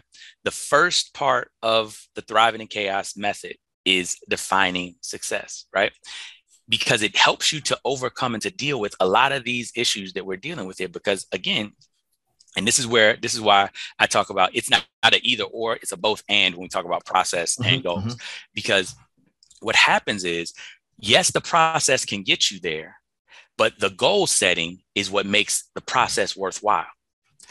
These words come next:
Speaker 1: The goal setting and understanding the why, right? Simon Sinek, Start With Why. The goal setting and saying, "Here is where I wanna be, and here's why I wanna be there, and here's all the benefits to being there, and here's the changes that are gonna have to happen in order to get there,"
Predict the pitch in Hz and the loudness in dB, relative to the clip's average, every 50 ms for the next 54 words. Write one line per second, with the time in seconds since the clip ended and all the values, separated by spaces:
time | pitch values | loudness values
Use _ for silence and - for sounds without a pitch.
0 | - - - _ - 104 92 87 - 113 135 165 175 147 - - 107 98 95 92 | -18 -18 -18 _ -6 -6 -4 0 2 2 2 2 2 0 0 2 2 2 2 0
1 | 92 92 - _ - _ _ - 104 98 - 117 135 135 113 104 - - - 120 | -2 -6 -12 _ -20 _ _ -2 -2 -2 0 -2 -2 0 0 0 0 2 2 2
2 | 131 139 131 117 107 104 95 87 87 87 104 143 180 131 87 82 90 101 - - | 2 2 2 2 0 0 -4 -6 -6 -6 -4 -2 0 0 0 0 -2 -6 -4 -2
3 | 90 92 107 113 - - 107 104 101 - - 104 104 107 98 - - - 107 107 | 0 0 0 -2 -2 -2 -2 -2 -2 -4 -6 -4 -4 -4 -4 -4 -2 -2 -2 -2
4 | 98 95 98 - - 139 139 110 95 - - - - - _ - 98 90 98 113 | -2 -4 -8 -4 0 0 2 2 0 -2 -8 -16 -20 -16 _ -12 -12 -10 -6 -6
5 | 131 160 190 190 - - 123 107 104 101 95 98 95 - 110 98 92 92 90 - | -4 -4 -4 -4 -2 -2 0 0 0 0 0 0 2 2 2 2 0 0 -2 -6
6 | - - - _ - - 165 175 196 196 175 143 131 127 135 135 135 127 123 120 | -12 -20 -16 _ -8 -4 -4 -2 -2 -2 -2 -4 -4 -4 -2 0 2 2 2 0
7 | 117 117 113 113 104 101 95 120 120 117 104 95 92 113 123 113 98 92 87 98 | -2 -4 -6 -6 -8 -8 -6 -4 -2 -2 -2 -2 -2 -2 -2 -2 -2 -4 0 2
8 | 123 143 139 127 117 113 110 104 104 98 95 101 101 95 95 98 98 92 107 113 | 2 4 4 4 2 0 -2 -4 -6 -6 -8 -8 -4 -2 -2 -2 -2 -4 -4 -4
9 | 107 104 98 95 82 87 - 143 151 127 - - 107 - - - 98 92 98 95 | -4 -4 -4 -4 -6 -2 -2 0 0 -2 -2 -4 -4 -4 -4 -6 -4 -2 -2 -2
10 | 95 92 92 95 95 95 98 90 113 127 123 110 - 90 - - - 131 135 151 | 0 0 0 0 0 -2 -4 -4 -2 -2 -2 -2 -2 0 0 2 2 2 2 0
11 | 139 135 120 113 110 110 104 104 104 104 95 104 101 - - 92 98 98 - 98 | 0 -2 -4 -2 -2 -2 -2 -2 -2 0 0 0 0 -2 0 0 0 0 -2 -4
12 | 98 98 95 98 101 101 95 92 95 95 - 147 147 - - 110 107 | -8 -10 -8 -4 -4 -4 -2 -2 -6 -4 -2 -4 -2 0 0 0 0